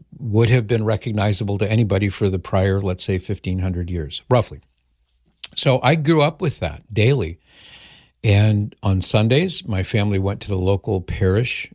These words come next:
in our diocese, and it was the happy clappy new Mass.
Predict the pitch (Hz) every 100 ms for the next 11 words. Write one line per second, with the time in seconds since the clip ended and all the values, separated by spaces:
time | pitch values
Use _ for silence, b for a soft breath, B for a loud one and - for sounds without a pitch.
0 | _ 95 95 92 92 90 90 - 135 -
1 | - _ _ _ _ _ 349 _ _ _
2 | _ _ B B B B B B _ 110
3 | 107 113 107 107 101 98 104 104 92 -
4 | 92 95 120 120 - 139 208 127 73 -